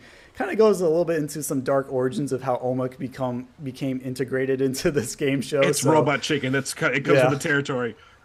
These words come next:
Speaker 1: Yeah, you, you'll enjoy that if you enjoy that type of humor.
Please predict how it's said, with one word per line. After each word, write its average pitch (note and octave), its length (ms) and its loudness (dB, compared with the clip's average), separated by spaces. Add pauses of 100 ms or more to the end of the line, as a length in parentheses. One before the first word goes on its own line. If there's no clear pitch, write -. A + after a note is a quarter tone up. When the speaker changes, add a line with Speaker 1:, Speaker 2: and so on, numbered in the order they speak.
Speaker 1:
Yeah, B2+ 440 4
you, D#3 280 0
you'll F3 260 4
enjoy D3+ 320 6
that C3+ 180 4
if C3 160 -2
you C3+ 100 -2
enjoy A#2+ 280 -2
that A#2 220 -4
type B2+ 180 -4
of - 100 -12
humor. G#2+ 420 -10